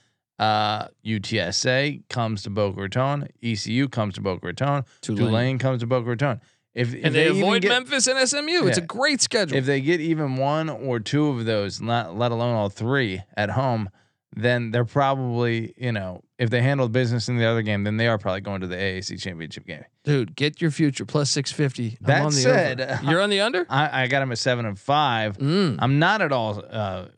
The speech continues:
Speaker 1: feeling good about that, but I think, yeah, that, there's some meat on that bone. I mean, U T S A is a good team.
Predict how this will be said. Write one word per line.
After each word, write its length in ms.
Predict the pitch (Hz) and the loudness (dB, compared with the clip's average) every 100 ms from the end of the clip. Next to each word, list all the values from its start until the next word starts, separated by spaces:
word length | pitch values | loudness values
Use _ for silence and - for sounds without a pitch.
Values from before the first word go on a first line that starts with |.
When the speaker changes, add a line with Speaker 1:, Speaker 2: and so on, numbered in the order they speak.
| _ _ | _ _
Speaker 1:
feeling 280 | 151 131 104 | -2 0 0
good 160 | 139 | 0
about 320 | 135 104 95 95 | 0 0 -2 -2
that, 340 | 90 85 - | -4 -4 -4
but 300 | 104 95 92 | -2 0 -2
I 60 | 104 | -4
think, 340 | 120 127 107 - _ _ | -2 -2 -4 -14 _ _
yeah, 100 | 160 | 0
that, 180 | 165 185 | 0 2
there's 220 | 233 302 | 2 2
some 160 | - 339 | 0 0
meat 160 | 190 | 2
on 160 | 151 139 | 2 2
that 220 | 123 107 | 0 -2
bone. 400 | 110 110 110 127 | -2 0 0 -2
I 80 | 135 | 0
mean, 180 | 139 135 | 2 2
U 140 | 160 | 2
T 180 | 185 220 | 0 0
S 160 | 202 170 | 0 2
A 60 | |
is 140 | 196 165 | 0 0
a 20 | |
good 220 | 190 185 | 0 0
team. 280 | 165 180 165 | 0 0 0